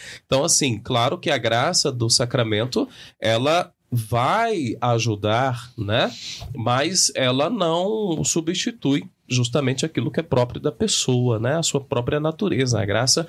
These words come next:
ela supõe a natureza, né? Então, é como nos ensina Santo Tomás. Então, assim,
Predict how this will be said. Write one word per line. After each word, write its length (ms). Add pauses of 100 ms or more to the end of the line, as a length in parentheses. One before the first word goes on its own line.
(180)
ela 140
supõe 540
a 60
natureza, 640
né? 140 (500)
Então, 500 (240)
é 120
como 240
nos 140
ensina 320
Santo 240
Tomás. 380 (280)
Então, 240
assim, 400